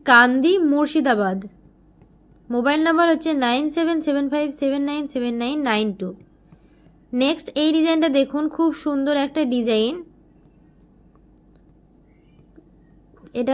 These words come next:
একটা ইয়ারিং বালির ডিজাইন আছে। এটার ওয়েট আছে সাতশো কুড়ি মিলি, একদমই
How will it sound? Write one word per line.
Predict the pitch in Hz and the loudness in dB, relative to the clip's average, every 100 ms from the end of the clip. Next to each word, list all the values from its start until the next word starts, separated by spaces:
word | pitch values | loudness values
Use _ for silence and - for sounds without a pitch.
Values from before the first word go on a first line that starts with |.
| 269 | -2
একটা | 294 311 302 - 262 | 0 0 0 -2 0
ইয়ারিং | 269 302 302 | 2 2 4
বালির | 285 285 254 254 | 4 4 0 0
ডিজাইন | 247 269 277 240 | 0 0 0 -2
আছে। | - 262 392 - - _ _ - _ - - _ _ _ - | -2 -4 -6 -12 -20 _ _ -20 _ -20 -20 _ _ _ -8
এটার | 254 285 277 233 | -2 -2 -2 -2
ওয়েট | 247 294 330 302 240 | 2 2 4 4 4
আছে | 247 320 311 | 2 -4 0
সাতশো | 302 240 247 339 339 | 2 2 0 -6 -2
কুড়ি | 262 294 | 0 0
মিলি, | 233 190 190 - _ _ _ - - - - | -2 -4 -8 -14 _ _ _ -20 -20 -8 -4
একদমই | 247 254 320 330 | -2 -2 -2 2